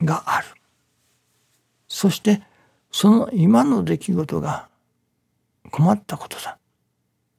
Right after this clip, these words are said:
難儀だ。というふうに、今までは思ってきた。そう表れ、表されてきた。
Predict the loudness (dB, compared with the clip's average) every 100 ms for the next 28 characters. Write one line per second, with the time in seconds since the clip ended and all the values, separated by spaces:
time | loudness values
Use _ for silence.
0 | _ -2 0 0 -4 -8 -12 _ _ _
1 | _ _ _ _ _ _ _ _ _ _
2 | _ _ _ _ _ _ _ -4 -4 -4
3 | _ _ _ _ _ _ _ 2 4 4
4 | 0 -2 -2 0 0 0 -2 -6 _ _
5 | _ _ _ _ _ _ _ _ _ _
6 | _ _ _ _ _ _ _ _ _ _
7 | _ _ 2 2 2 0 -4 -6 -4 -4
8 | -2 0 0 -2 -10 -16 -14 -18 -20 -16
9 | -2 0 0 -2 -4 -4 -8 -18 _ _
10 | _ _ -6 -4 -4 -6 -10 -14 _ -2
11 | 0 0 -2 -4 -8 -10 -14 -14 -20